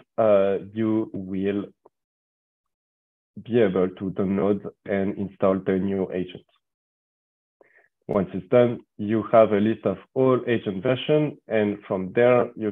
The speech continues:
can, uh, decide to activate the, the automatic updates for this version. So here, for example, if I activate it, um, all the agents which are connected to this, uh, lobby will be, uh,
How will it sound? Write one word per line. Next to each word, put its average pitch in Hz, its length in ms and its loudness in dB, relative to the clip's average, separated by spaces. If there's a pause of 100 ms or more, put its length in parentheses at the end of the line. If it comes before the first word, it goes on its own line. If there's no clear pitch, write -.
(100)
can, 95 360 0
uh, 95 140 0
decide 107 540 2 (160)
to 107 220 -4
activate 113 680 0 (760)
the, 98 400 2 (1040)
the 95 60 -4
automatic 104 460 -4
updates 104 360 0 (100)
for 98 120 0
this 101 200 -6
version. 101 400 -4
So 90 80 -4 (120)
here, 110 240 4
for 104 80 -4
example, 98 280 -4
if 92 140 -4
I 90 180 2
activate 104 520 -2
it, 156 140 4 (560)
um, 95 760 0 (120)
all 139 300 6 (200)
the 101 240 2
agents 127 400 -4
which - 220 -8
are 98 200 4
connected 123 480 -4
to 110 80 -2
this, 107 240 0 (180)
uh, 104 160 2
lobby 127 520 2 (200)
will 104 140 0
be, 113 420 0
uh, 92 240 4